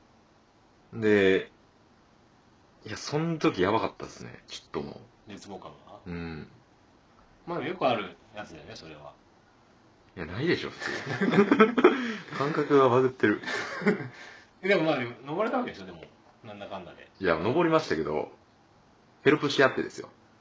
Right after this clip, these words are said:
Speaker 2: あ、みんなで？
Speaker 1: そう。いや、鈴木さんだけ一人で上がって、で、鈴木さんもめっちゃ時間かけて一人で上がって、ゼット切っ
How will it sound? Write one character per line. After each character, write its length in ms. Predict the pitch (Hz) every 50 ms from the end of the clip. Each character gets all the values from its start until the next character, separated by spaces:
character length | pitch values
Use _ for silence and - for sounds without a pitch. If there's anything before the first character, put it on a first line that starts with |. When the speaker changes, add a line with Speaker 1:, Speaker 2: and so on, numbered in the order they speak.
| _ _
Speaker 2:
あ、 80 | - 104
み 100 | 113 117
ん 60 | 117 117
な 120 | 113 110
で？ 180 | - 76 - -
Speaker 1:
そ 360 | - - - 90 78 76 - - - _ _ _ -
う。 40 | 98
い 20 |
や、 100 | 110 104
鈴 300 | 101 - - 139 151 147
木 60 | -
さ 120 | - 175 165
ん 40 |
だ 60 | 165 165
け 60 | 165
一 60 | 165
人 140 | - 156 127
で 40 | 85
上 100 | 80 78
が 100 | 76 -
っ 40 |
て、 400 | - - - 80 76 60 55 - - - _ -
で、 80 | 110 95
鈴 220 | - 120 120 127
木 60 | -
さ 100 | - 185
ん 40 | 180
も 120 | 156 107
め 100 | 85 87
っ 40 | 87 - - -
ち 80 | -
ゃ 40 | 95
時 100 | 90 120
間 180 | 151 147 117 -
か 100 | 95 82
け 80 | 78 -
て 80 | - -
一 60 | -
人 180 | - - -
で 80 | - -
上 80 | 73 71
が 100 | 60 -
っ 40 | - -
て、 280 | _ - 82 76 65
ゼ 120 | 69 80 73
ッ 60 | 71
ト 140 | - - -
切 140 | - -
っ 40 | -